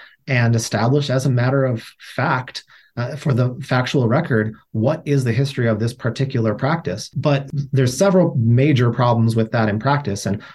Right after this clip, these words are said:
one is that history is a messy thing, and it's very easy to interpret it the way that you want to. So I think that this test is going to open the door for the Supreme Court to rule any way they want to,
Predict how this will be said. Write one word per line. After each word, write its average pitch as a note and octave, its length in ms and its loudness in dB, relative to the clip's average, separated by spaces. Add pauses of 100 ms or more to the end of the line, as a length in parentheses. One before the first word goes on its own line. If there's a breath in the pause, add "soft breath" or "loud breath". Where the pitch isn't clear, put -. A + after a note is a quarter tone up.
(120)
one C#3 200 2
is C3 220 2
that A#2+ 260 2
history E3+ 520 0
is C#3 420 0
a A#2+ 220 2
messy C3 400 2
thing, A2 340 -2
and F#2+ 100 -4
it's F#2+ 140 -10
very C3+ 600 2
easy A2+ 400 0
to A#2 140 -2
interpret A2+ 420 0
it G#2 120 -2
the A2 80 -2
way G#2+ 160 0
that G#2 160 -4
you G#2 120 -2
want B2 320 0
to. F#2 220 -4 (320 loud breath)
So A#2 480 2
I B2 140 2
think D#3+ 240 0
that B2 200 0
this C#3 400 -2 (200)
test - 460 -2 (420)
is B2 180 0
going C#3 300 2
to C#3 120 0
open C3+ 220 0
the A2+ 100 2
door A2 340 0
for A2 400 -2
the A2+ 100 -2
Supreme A2+ 340 -2
Court A#2 280 -2
to A#2 120 0
rule A#2 560 0
any C3 200 2
way A#2+ 180 2
they G2+ 140 0
want G#2 320 -4
to, - 340 -4